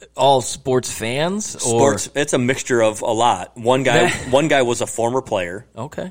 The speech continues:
Speaker 2: So he was like,
Speaker 1: Well, of course he's gonna
Speaker 2: he's
Speaker 1: say
Speaker 2: like,
Speaker 1: no.
Speaker 2: "No, I don't think they get paid enough money," and everything like that. I, I would have been on there. I'd be like, "Yep, they get paid too much money because they get paid
Speaker 1: To
Speaker 2: for
Speaker 1: play
Speaker 2: what
Speaker 1: a
Speaker 2: they've
Speaker 1: game.
Speaker 2: done."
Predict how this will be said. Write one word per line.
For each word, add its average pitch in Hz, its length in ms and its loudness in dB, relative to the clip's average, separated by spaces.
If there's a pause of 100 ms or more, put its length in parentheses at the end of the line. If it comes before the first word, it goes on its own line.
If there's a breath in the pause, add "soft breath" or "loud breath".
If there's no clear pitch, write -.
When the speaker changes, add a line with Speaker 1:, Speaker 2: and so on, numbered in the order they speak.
(140)
Speaker 2:
So 107 200 -2
he 113 120 -2
was 107 160 -4
like, 95 420 -4
Speaker 1:
Well, 92 160 -12
of 76 100 -18
course 117 280 -10
he's 104 160 -16
gonna 123 120 -10
Speaker 2:
he's 117 120 -2
Speaker 1:
say 110 60 -2
Speaker 2:
like, 98 180 -6
Speaker 1:
no. - 80 -16
Speaker 2:
"No, 110 140 -2
I 113 80 -2
don't 107 100 -8
think 107 100 -8
they 104 60 -8
get 98 160 -8
paid 101 140 -8
enough 92 260 -12
money," 90 220 -10
and 92 100 -14
everything 95 260 -14
like 87 160 -16
that. 85 300 -10
I, 113 260 -4
I 123 80 2
would 123 140 4
have - 20 -4
been 110 80 0
on 110 120 0
there. 120 120 0
I'd 110 60 -2
be 110 60 0
like, 98 140 -2
"Yep, 143 180 0
they 117 100 -4
get 113 120 -2
paid 117 220 -4
too 110 80 -10
much 113 180 -6
money 104 260 -4 (360 loud breath)
because 117 240 0
they 107 140 -2
get 117 180 -2
paid 117 360 0
Speaker 1:
To - 40 -18 (520)
Speaker 2:
for 117 240 0
Speaker 1:
play 170 160 4
Speaker 2:
what - 20 4
Speaker 1:
a 196 100 4
Speaker 2:
they've 131 60 2
Speaker 1:
game. 233 100 2
Speaker 2:
done." 180 360 2